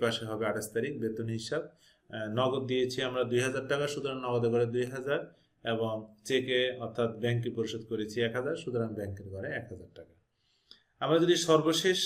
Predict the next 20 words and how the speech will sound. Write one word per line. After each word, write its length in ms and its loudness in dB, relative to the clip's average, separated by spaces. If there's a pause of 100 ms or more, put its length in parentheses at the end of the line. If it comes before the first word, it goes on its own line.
আহ, 380 4
তিরিশ 280 4
তারিখে 260 2 (100)
দেখি, 280 -4 (560)
উপভাড়াটের 920 6
নিকট 280 0
হতে 160 -2 (140)
প্রাপ্তি, 440 4 (120)
প্রাপ্তি 380 2
মানে 120 -4 (160)
পাওয়া 260 8
গেল, 120 -2 (120)
সুতরাং 260 -2 (100)
ডেবিট 260 2
দিকে 240 0
আসবে 260 -4 (500)
বিষয়টি 480 0 (160)
উপভাড়া 420 -4 (100)
হিসাব, 260 -12 (480)
টাকা 260 0